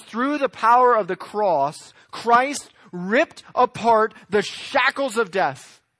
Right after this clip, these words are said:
He removed its sting, and he rendered it powerless over the believer. It's no longer the end. Rather, it is the beginning.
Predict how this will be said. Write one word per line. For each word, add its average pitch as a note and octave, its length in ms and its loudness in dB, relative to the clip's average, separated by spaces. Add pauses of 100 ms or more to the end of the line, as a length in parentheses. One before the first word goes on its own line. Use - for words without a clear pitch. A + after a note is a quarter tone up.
(280)
He B3+ 160 0
removed B3+ 600 -2
its - 360 -8
sting, G#3+ 520 -2 (140)
and A3+ 140 2
he A3 80 0
rendered C#4+ 580 -2
it A#3+ 200 -2
powerless A3 680 2 (580)
over F3 240 -4
the E3 140 -4
believer. B2+ 500 -10 (140)
It's F#3+ 180 -4
no A3 160 2
longer A3 300 0
the F#3+ 140 -2
end. C#3 200 -4
Rather, F#3+ 480 2 (220)
it F#3 320 -6
is D#3+ 500 -6 (180)
the C3 440 -8 (240)
beginning. A#2 760 -18